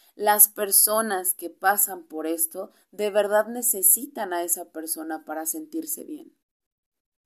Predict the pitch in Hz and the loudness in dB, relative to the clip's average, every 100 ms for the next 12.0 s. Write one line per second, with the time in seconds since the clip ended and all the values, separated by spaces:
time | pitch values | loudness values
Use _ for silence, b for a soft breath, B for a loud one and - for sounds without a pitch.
0 | _ _ _ _ _ - 185 - 196 196 | _ _ _ _ _ 0 2 2 0 -6
1 | 202 - 226 214 214 196 185 - 170 160 | 2 2 2 -2 0 0 0 -2 -4 -2
2 | 160 - 160 165 - - 175 165 160 - | 0 0 0 -2 -2 -2 0 0 -2 -6
3 | 165 165 - - 180 220 - 233 339 - | -6 0 4 4 2 2 2 0 -8 -14
4 | b b _ 175 170 160 - 156 - - | b b _ 0 0 2 -2 0 -2 -4
5 | - _ _ _ _ _ _ _ _ B | -12 _ _ _ _ _ _ _ _ B
6 | B B 214 240 247 247 247 208 190 202 | B B -4 0 0 0 -4 -4 -4 -4
7 | 202 202 - 170 160 160 160 165 180 185 | -4 -6 -8 -8 -6 -6 -4 -4 -6 -6
8 | 185 175 - 156 160 - _ _ _ _ | -6 -4 -4 -6 -10 -18 _ _ _ _
9 | _ 170 165 156 156 156 - 175 175 170 | _ -6 -2 0 -2 -4 -2 0 0 -2
10 | 165 180 190 - 170 165 170 170 180 190 | -4 -4 -4 -4 -6 -8 -6 -4 -4 -6
11 | 180 160 151 165 165 - 160 147 156 - | -8 -10 -6 -6 -6 -4 -4 -2 -6 -8